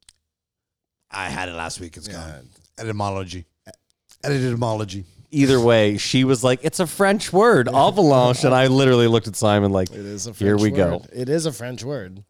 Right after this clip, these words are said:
Speaker 3: Yeah.
Speaker 2: I mean,
Speaker 3: Simon, the, Simon looks at me and goes, "Get her to say frontier."
Speaker 2: <laughs> She put the wrong <laughs> emphasis on the wrong syllable, but she was close.
Speaker 3: Either way.
Speaker 2: Yeah,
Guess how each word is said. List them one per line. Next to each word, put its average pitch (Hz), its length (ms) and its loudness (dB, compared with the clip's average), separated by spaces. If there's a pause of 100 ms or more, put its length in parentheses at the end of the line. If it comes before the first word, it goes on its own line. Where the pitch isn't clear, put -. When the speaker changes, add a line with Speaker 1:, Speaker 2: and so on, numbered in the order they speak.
(100)
Speaker 3:
Yeah. 92 140 -12
Speaker 2:
I - 20 -10
mean, 110 380 -10
Speaker 3:
Simon, 139 400 2
the, 131 160 2
Simon 117 320 2
looks 117 160 0
at 117 40 -2
me 110 60 2
and 107 80 0
goes, 101 160 2 (320)
"Get 123 160 -8
her 131 80 -4
to 123 80 -4
say 123 260 -2
frontier." 123 960 2 (100)
Speaker 2:
<laughs> - 120 -14
She - 200 -4
put 165 220 0
the 170 120 2
wrong 160 380 2
<laughs> 185 100 4
emphasis 139 760 -4
on 123 140 -6
the 131 80 -4
wrong 127 240 -4
syllable, 113 640 -8
but 101 240 -16 (100)
she - 160 -10
was 151 140 -6
close. 104 380 -8 (160)
Speaker 3:
Either 101 300 -6
way. 78 320 -14
Speaker 2:
Yeah, 78 200 -18